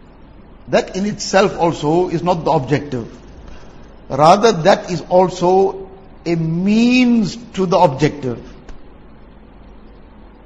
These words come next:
And the objective in everything for a mu'min, Allah Ta'ala must become pleased. Everything that he does, Allah Ta'ala must become pleased.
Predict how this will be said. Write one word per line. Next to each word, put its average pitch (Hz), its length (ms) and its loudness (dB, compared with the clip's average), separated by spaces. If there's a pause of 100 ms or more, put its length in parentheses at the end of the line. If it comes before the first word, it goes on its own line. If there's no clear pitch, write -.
(600)
And 160 160 -4
the 160 60 4
objective 202 640 0
in 180 200 -8
everything 185 840 0 (300)
for 165 180 0
a 170 60 4
mu'min, 202 600 0 (1900)
Allah 220 260 6
Ta'ala 170 160 4
must 151 200 0
become 151 280 -2
pleased. 113 560 -6 (2000)
Everything 233 460 4
that 170 120 4
he 170 100 0
does, 175 520 2 (720)
Allah 214 220 4
Ta'ala 170 200 4
must 147 160 0
become 147 300 -4
pleased. 123 500 -8